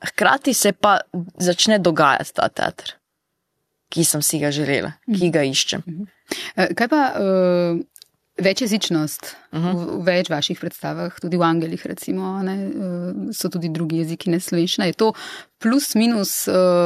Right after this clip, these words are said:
Speaker 2: namerno dodano, eh, slučajno, kaj lahko prinese, kaj lahko odnese?
Speaker 1: Ja. Ma to, eh, sem jaz prebrala manifest Milo Rava, ne, in on je napisal, da vsaka relevantna predstava mora vključevati vsaj dva,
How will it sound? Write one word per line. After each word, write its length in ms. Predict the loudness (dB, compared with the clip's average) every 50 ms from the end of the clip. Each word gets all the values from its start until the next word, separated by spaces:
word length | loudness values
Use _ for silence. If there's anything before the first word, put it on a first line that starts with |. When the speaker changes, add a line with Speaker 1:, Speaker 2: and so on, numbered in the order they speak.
| 4 2 2 2 0 0
Speaker 2:
namerno 680 | 2 2 4 4 4 4 4 4 4 4 4 2 2
dodano, 580 | 2 2 2 4 4 4 4 4 4 4 2 2 2 2 2 0 0 -2 -4 -4 -2 -2 -2 -2 -2 -4
eh, 40 | -4
slučajno, 800 | -6 -6 -6 -2 0 2 2 4 4 2 2 2 2 2 0
kaj 180 | 2 0 0 0
lahko 200 | 0 0 -2 -2
prinese, 420 | 2 2 2 4 2 2 -2 -4
kaj 140 | -4 -2 -2
lahko 220 | -2 -2 -2 -4 -2
odnese? 360 | 0 0 0 -2 -4 -8 -14 -14 _ _ _ _ -10
Speaker 1:
Ja. 200 | -6 -6 -6 -6 -8 -12 -12 -12 -14 -16 -10
Ma 140 | -4 -4 -4
to, 360 | -2 0 2 4 4 4 4
eh, 120 | 2 0 -2
sem 200 | -2 -2 0 0
jaz 100 | -2 -2
prebrala 480 | -2 -2 -2 0 2 4 4 4 4
manifest 580 | 2 2 0 -2 -2 -2 0 -2 -2 -2 -2 0
Milo 300 | 0 2 2 4 2 2
Rava, 320 | 4 4 4 4 4 2
ne, 180 | 2 0 -2 -4 _ _ _ _ _ _ -4
in 120 | 0 2 2
on 80 | 2
je 60 | 2 0
napisal, 360 | 0 0 0 0 0 0 0
da 60 | 0
vsaka 420 | 0 2 0 0 2 2 0 0 0 -2 -12 -20 -20 -20 -20 -12
relevantna 500 | -2 2 2 4 4 4 2 2 -2 -6
predstava 420 | -8 -6 -4 0 2 4 4 4
mora 220 | 2 2 2 2 2
vključevati 380 | 0 0 -2 0 2 2 0
vsaj 200 | 0 0 -2 0
dva, 380 | 0 2 2 4 4 4 2